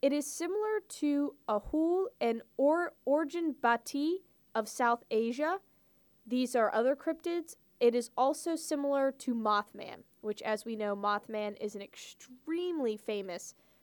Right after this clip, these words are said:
cryptid out of West Virginia. There's a whole museum and statue dedicated to him. So the first sighting was near Mount Saint Helens after the nineteen eighty eruption.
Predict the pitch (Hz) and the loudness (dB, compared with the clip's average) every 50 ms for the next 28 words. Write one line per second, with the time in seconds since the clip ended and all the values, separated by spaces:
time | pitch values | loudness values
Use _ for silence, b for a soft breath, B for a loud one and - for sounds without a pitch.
0 | b - - 240 220 - - 220 208 202 - - 214 208 208 196 196 214 208 - | b -2 0 0 0 0 0 -2 -2 0 0 2 2 2 0 0 -2 -2 -2 -2
1 | - - 208 202 214 202 202 202 196 196 196 196 196 202 202 190 240 240 240 240 | -4 -6 -6 -6 -6 -6 -6 -6 -6 -6 -4 -6 -6 -8 -8 -6 -4 -4 -4 -4
2 | 233 226 214 202 214 208 208 208 202 202 - - - 196 196 202 - - 202 190 | -4 -6 -6 -4 -6 -6 -6 -6 -8 -10 -12 -10 -8 -8 -8 -8 -8 -12 -10 -8
3 | 196 190 185 185 - - - - 175 - - - 196 190 156 165 202 240 - _ | -8 -8 -10 -12 -12 -12 -12 -12 -12 -14 -16 -18 -16 -14 -14 -14 -16 -18 -20 _
4 | _ b b b b b b b b b b b b - - - 294 277 269 262 | _ b b b b b b b b b b b b -8 2 6 6 8 8 8
5 | 262 262 - - _ 226 254 247 - - 294 311 370 381 - - - 311 269 269 | 6 4 2 0 _ -4 -6 -4 -2 0 0 0 0 0 -4 -2 0 2 2 2
6 | 269 277 277 269 269 - 240 240 240 233 240 240 240 240 240 240 226 190 185 202 | 2 0 -2 -4 -6 -2 2 2 2 2 2 0 0 0 2 0 0 -2 0 0
7 | 214 226 247 - - - - 277 277 - - - 226 208 202 202 202 208 220 233 | 0 2 0 -2 -6 -8 -6 -6 -6 -6 -6 -4 -2 -2 -2 -2 -4 -6 -8 -10
8 | - - _ 214 214 208 - - 226 208 214 208 208 208 214 226 - - - 233 | -14 -12 _ -6 -6 -4 -4 -4 -4 -4 -4 -4 -4 -4 -6 -6 -8 -8 -6 -6
9 | 220 - - 214 202 208 208 202 202 - - 196 196 - - - - - - 73 | -6 -6 -6 -6 -6 -6 -6 -8 -8 -6 -6 -6 -6 -6 -8 -12 -14 -14 -14 -14
10 | - 78 | -14 -16